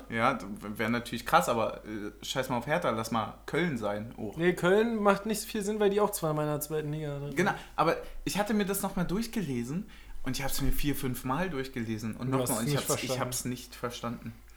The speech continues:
Speaker 2: Gut.
Speaker 1: Es ist viel zu schwer. Es versteht doch keine Sau.
Speaker 2: Ja.
Speaker 1: So, und dann, und dann, äh, das erinnert mich an den Aufruf, äh,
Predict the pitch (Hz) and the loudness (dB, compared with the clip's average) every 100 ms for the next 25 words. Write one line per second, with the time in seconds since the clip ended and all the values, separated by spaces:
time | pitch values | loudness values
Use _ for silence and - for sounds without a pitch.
0 | - - 170 - 127 - 131 - - - | -10 0 0 0 -4 -4 -4 -6 -10 -8
1 | - 165 170 - 143 - 143 - - 139 | -2 0 0 -4 -8 -6 -6 -4 -6 -6
2 | 151 - 180 175 175 - 185 196 180 196 | -6 -4 -4 -4 -8 -6 -4 -2 -2 -2
3 | 202 - - 143 143 - - - - - | -4 -10 -6 0 0 -2 -12 -16 -18 -20
4 | - - - - - - 156 165 156 135 | -20 -20 -20 -20 -10 -2 2 2 4 2
5 | 165 170 185 190 175 156 156 175 175 175 | 2 4 4 4 0 0 0 0 2 2
6 | 170 202 - 185 165 165 151 95 180 196 | 4 0 0 -2 0 0 0 2 2 2
7 | - - 185 - 127 151 147 143 123 | 0 0 0 -2 0 2 4 2 -2